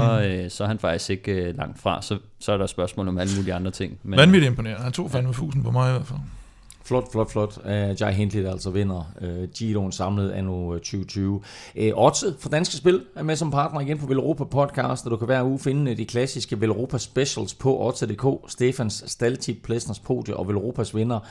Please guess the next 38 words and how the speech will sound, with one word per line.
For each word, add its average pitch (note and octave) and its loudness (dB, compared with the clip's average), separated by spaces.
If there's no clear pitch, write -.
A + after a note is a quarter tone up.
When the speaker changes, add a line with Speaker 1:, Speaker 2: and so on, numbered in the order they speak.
Speaker 3:
Og G#2+ -4
så, D#3+ 4
øh, B2+ -2
gennem D3 2
hele D3+ 4
juni C3+ 0
og E3 2
Tour C3 4
de A2 4
France, B2+ 0
der B2 0
kan C#3 -2
du B2+ -6
spille A#2 -2
med C3 0
i B2 -4
Otze-quizzen - -4
og G#2+ -2
vinde C#3 4
to C#3+ 2
hundrede A#2 2
kroner B2 -2
til G#2+ -6
din G#2 0
blå B2+ 2
konto A2+ -2
på G2 -6
Otze - -4
punktum B2+ 0
D - -20
K. - -16
Du G#2+ -2
får A#2 0
fem - -2
udsagn C#3 0
og A2+ -6
skal G2+ -10
gans-, G#2+ -8